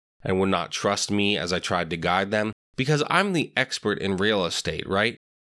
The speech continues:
But if you as the client don't trust me, well, then what do I have to offer you besides letting you into the home? And so I really had to set up some boundaries for this client, but then I fired them and,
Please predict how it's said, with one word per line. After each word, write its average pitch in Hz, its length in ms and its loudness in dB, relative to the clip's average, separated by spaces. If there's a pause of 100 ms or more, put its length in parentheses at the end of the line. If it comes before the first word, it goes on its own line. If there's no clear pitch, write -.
But 107 180 0
if 113 200 -2
you 117 360 0
as 127 160 0
the 101 80 0
client 110 540 0
don't 101 220 0
trust - 440 -2
me, 139 260 0 (300)
well, 127 140 2
then 131 220 2
what 127 360 0
do 190 120 0
I 165 100 4
have 131 260 0
to - 160 0
offer 117 340 -2
you 90 180 0
besides 92 440 0
letting 104 340 2
you 98 140 0
into 92 640 0
the 92 180 -2
home? 107 460 -2 (360)
And 107 160 0
so 123 140 2
I 113 160 2
really 131 380 2
had 107 340 0
to 90 300 2 (240)
set - 340 0
up 110 140 0
some 95 200 0
boundaries 107 760 0
for 104 560 0
this 90 260 0
client, 117 600 0 (100)
but 98 100 -2
then 104 160 2
I 95 280 2
fired 101 440 0
them 135 240 2
and, 110 200 0